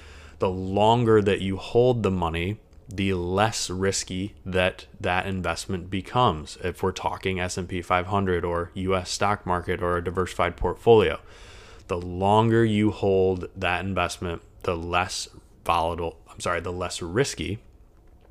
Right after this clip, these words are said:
it becomes. So, you know, that's just the facts, right? We, we literally cannot predict what the market will do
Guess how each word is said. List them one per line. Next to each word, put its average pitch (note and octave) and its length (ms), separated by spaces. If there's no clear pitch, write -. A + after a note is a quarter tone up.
it G#2 120
becomes. F#2+ 600
So, G2+ 320
you G#2+ 80
know, F#2+ 240
that's G#2+ 440
just B2 240
the G2+ 80
facts, - 500
right? G2 180
We, G2 200
we A2 240
literally B2 320
cannot G#2 520
predict G2+ 440
what F#2+ 120
the F#2+ 60
market F#2 340
will G2+ 140
do F#2 560